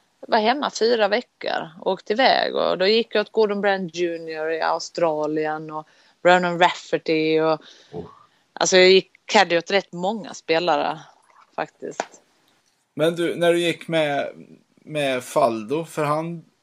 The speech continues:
Speaker 3: eh, använde sig väl ganska tidigt av, eh, Kjell Enhager, va?
Speaker 1: Ja, jag kommer faktiskt inte ihåg. Det var ju jag som, eh,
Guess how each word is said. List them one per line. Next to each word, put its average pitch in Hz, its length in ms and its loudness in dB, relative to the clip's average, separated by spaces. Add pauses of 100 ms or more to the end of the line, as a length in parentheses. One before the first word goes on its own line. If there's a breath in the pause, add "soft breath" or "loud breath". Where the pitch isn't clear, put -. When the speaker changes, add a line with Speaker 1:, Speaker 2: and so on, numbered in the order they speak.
(240)
Speaker 3:
eh, 135 280 -2
använde 127 420 -8
sig 123 260 -6
väl 120 220 -8
ganska 123 340 -8
tidigt 120 480 -8
av, 107 600 -6 (240)
eh, 104 60 -14
Kjell 101 340 -8
Enhager, 104 680 -8
va? 143 180 -10 (1300 soft breath)
Speaker 1:
Ja, 226 640 6
jag 254 260 0
kommer 190 200 -10
faktiskt 302 260 0
inte 311 180 -8
ihåg. 185 380 0
Det 185 60 -4
var 196 140 0
ju 226 120 2
jag 214 200 4
som, 170 480 -8
eh, 165 540 -8